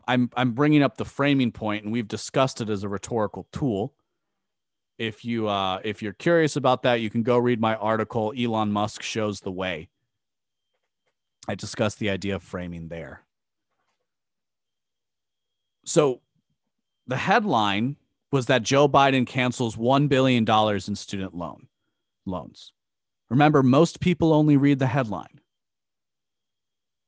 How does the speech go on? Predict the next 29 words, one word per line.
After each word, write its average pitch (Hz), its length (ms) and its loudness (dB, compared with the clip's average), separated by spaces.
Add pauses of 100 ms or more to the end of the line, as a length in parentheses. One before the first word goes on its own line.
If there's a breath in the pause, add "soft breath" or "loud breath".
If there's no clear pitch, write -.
(460)
What 277 280 2
if 339 140 0
that 214 220 0
same 147 340 4
headline 110 540 0
said, 101 460 -2 (920)
"Point 190 280 -2
six - 320 -4
percent 143 400 0
of 120 80 -2
student 120 360 -4
loan 110 240 -2
canceled 101 520 -6
by 95 100 -6
Joe 92 240 -8
Biden"? 80 420 -10 (1800)
Because 160 280 4
that's 165 280 2
what 185 120 4
actually 120 420 0
happened. 82 580 -6 (1160)
I'm 185 120 6
now 226 140 6
gonna 185 240 2
read 170 360 0 (260)
from 202 420 2
the 208 100 6
same 196 360 2
piece, - 440 0